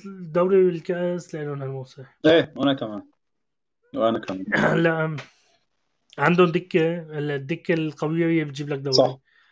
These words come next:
Speaker 1: يعني نحن دكتنا صح كويسة وهيك، بس بحس دائمًا إنه لسه، لسه بدنا هيك، لسه بدنا حدا
Speaker 2: لاعب
Speaker 1: إنه
Speaker 2: على الدكة
Speaker 1: ي-،
Speaker 2: كمان ليمشي حالك. <laughs>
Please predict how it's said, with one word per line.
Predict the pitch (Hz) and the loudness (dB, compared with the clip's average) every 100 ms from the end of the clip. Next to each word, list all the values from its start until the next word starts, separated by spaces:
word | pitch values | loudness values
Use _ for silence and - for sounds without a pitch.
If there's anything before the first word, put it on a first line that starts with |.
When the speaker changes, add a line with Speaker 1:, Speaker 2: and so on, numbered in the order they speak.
| _ _ _ _ - - _ _ _ _ | _ _ _ _ -12 -12 _ _ _ _
Speaker 1:
يعني | 143 135 139 139 147 147 | -8 -6 -6 -8 -10 -12
نحن | 165 165 202 180 | -10 -4 -2 0
دكتنا | 180 202 180 190 - - - | -4 -6 -2 -2 -4 -16 -4
صح | 185 - 208 | -2 -2 -4
كويسة | 185 - 185 180 185 | -6 -2 0 0 -2
وهيك، | 165 156 165 160 - | -4 -4 -6 -8 -12
بس | 143 135 - _ _ _ _ _ _ - | -12 -12 -18 _ _ _ _ _ _ -6
بحس | 202 208 175 | -4 0 4
دائمًا | 185 214 208 | 4 6 2
إنه | 190 185 175 170 170 170 _ _ - _ _ 165 | 2 2 0 -4 -8 -12 _ _ -20 _ _ -4
لسه، | 190 - 156 | -4 -2 -4
لسه | 156 - 151 | -4 -6 -6
بدنا | 139 139 147 | -6 -6 -4
هيك، | 151 135 294 _ | -4 -6 -14 _
لسه | 160 165 160 | -8 -2 -2
بدنا | 151 151 143 135 _ _ _ - | 0 -2 -4 -6 _ _ _ -6
حدا | - - 135 | 2 6 8
Speaker 2:
لاعب | 139 143 | 8 6
Speaker 1:
إنه | 135 123 | 4 2
Speaker 2:
على | 120 | -2
الدكة | 135 123 120 | -4 -4 -2
Speaker 1:
ي-، | |
Speaker 2:
كمان | 123 120 120 | -2 0 0
ليمشي | 117 113 - | -2 -4 -8
حالك. | 113 107 101 - - 139 _ - | -10 -8 -10 -14 -20 -20 _ -6
<laughs> | 147 123 - | -2 -2 -6